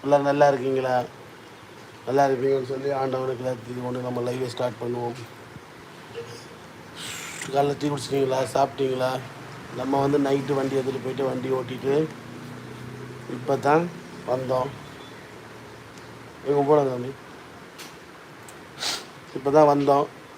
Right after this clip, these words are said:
அதனால வந்து பார்த்தீங்கன்னு சொல்லி சொன்னா, வந்துட்டு இன்னும் ரெஸ்ட் கூட காட்டல.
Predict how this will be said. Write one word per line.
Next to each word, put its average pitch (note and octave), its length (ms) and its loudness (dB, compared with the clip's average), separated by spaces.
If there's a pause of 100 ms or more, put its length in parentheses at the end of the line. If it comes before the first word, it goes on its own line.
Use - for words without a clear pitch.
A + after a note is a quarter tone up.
(240)
அதனால C#3+ 380 6
வந்து C#3+ 220 4
பார்த்தீங்கன்னு C#3 400 2
சொல்லி C3+ 180 2
சொன்னா, C#3 240 6 (1900)
வந்துட்டு C3+ 340 2
இன்னும் C3+ 300 2 (400)
ரெஸ்ட் B2+ 260 -6
கூட C3+ 160 2
காட்டல. C3 360 0